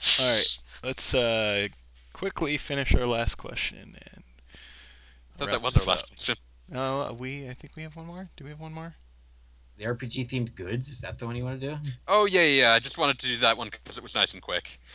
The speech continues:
Speaker 2: 'Cause I
Speaker 3: Okay.
Speaker 2: just wanted to rant about Final Fantasy Potion again.
Speaker 1: All right.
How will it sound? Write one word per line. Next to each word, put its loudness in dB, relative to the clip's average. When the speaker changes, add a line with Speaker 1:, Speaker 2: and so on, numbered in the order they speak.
Speaker 2:
'Cause -4
I 4
Speaker 3:
Okay. 4
Speaker 2:
just -4
wanted 2
to -6
rant -2
about 0
Final 2
Fantasy 0
Potion -6
again. -10
Speaker 1:
All -10
right. -8